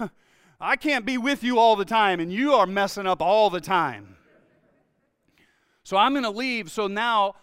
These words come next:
me in a different form, the Holy Spirit can now live in you." Peter, that's what you desperately need. And if we know anything about the Bible, as soon as that happened, Peter became a different person.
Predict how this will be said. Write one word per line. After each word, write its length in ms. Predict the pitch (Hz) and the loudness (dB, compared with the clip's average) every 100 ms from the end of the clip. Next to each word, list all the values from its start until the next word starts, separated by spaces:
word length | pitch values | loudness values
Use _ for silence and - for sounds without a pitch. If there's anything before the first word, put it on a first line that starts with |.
| _ | _
me 500 | 160 208 226 214 202 180 | -10 -6 -6 -6 -8 -10
in 80 | |
a 40 | 185 | -6
different 360 | 180 202 175 | -6 -6 -8
form, 260 | - 240 214 | -10 -10 -6
the 80 | 175 | -6
Holy 220 | 196 196 | -6 -8
Spirit 340 | - 214 190 | -8 -10 -10
can 140 | 208 190 | -10 -8
now 200 | 185 180 | -4 -4
live 320 | 175 185 156 - | -4 -6 -6 -6
in 380 | 254 285 247 | -2 -2 -4
you." 360 | 233 196 131 95 _ _ _ | -4 -4 -6 -10 _ _ _
Peter, 240 | 226 233 | -8 -4
that's 240 | 214 202 - | -2 -2 -4
what 160 | 214 | -10
you 80 | 220 | -8
desperately 560 | 185 220 - 202 175 165 | -2 -2 -4 -10 -8 -6
need. 320 | 156 123 98 _ _ _ _ _ - | -6 -8 -12 _ _ _ _ _ -14
And 160 | 151 | -10
if 120 | 156 | -8
we 160 | 185 196 151 | -6 -8 -8
know 200 | 190 214 | -4 -2
anything 340 | 208 233 220 214 | -2 -4 -6 -6
about 220 | 202 190 | -2 -4
the 60 | 180 | -2
Bible, 340 | 202 214 180 | -2 -2 -4
as 80 | 165 | -8
soon 220 | 220 208 | -8 -8
as 100 | 170 | -6
that 180 | 208 196 | -4 -4
happened, 320 | 180 160 151 | -4 -6 -10
Peter 220 | 208 190 | -14 -12
became 320 | 151 - 170 | -12 -10 -10
a 40 | 151 | -8
different 300 | 147 151 127 | -12 -12 -14
person. 440 | 151 135 - 92 | -12 -12 -16 -20